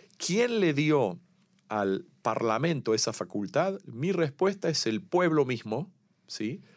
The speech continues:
Eh, y el pueblo mismo está dentro del Parlamento por medio de sus diputados,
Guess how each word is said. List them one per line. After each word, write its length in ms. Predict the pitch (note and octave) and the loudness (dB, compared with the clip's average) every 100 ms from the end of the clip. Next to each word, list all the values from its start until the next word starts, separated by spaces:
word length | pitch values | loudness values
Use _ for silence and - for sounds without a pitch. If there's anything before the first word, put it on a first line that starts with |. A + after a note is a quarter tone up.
| - _ _ _ | -20 _ _ _
Eh, 440 | A2+ G2 F#2+ G2 - - | -2 0 0 -2 -6 -10
y 180 | G#2+ A2 | -2 -2
el 100 | A2+ | 0
pueblo 380 | D3+ E3 F3 D#3+ | 2 2 2 0
mismo 420 | F#3 F3 G#3 - | -2 0 -2 -2
está 500 | - - - C#3 F#3+ - | -6 -4 0 0 0 -4
dentro 560 | G2+ C3+ E3 D#3 C3+ G#2+ | 2 2 2 0 0 2
del 240 | C#3+ F3+ | 0 0
Parlamento 800 | - E3 F3+ F#3 F3 E3+ A3 A3+ | 0 2 2 0 0 -2 -2 -2
por 240 | - A#2+ | 2 0
medio 440 | B2 C3+ D3 F3 G3 | 2 2 2 2 2
de 280 | C3+ C3+ F#3 | 2 0 0
sus 540 | - C#3+ - - - _ - | 0 0 0 -6 -10 _ -12
diputados, 840 | A2+ - D3 D#3 A3+ D3+ F#2+ - | -10 -2 -2 2 2 4 0 -4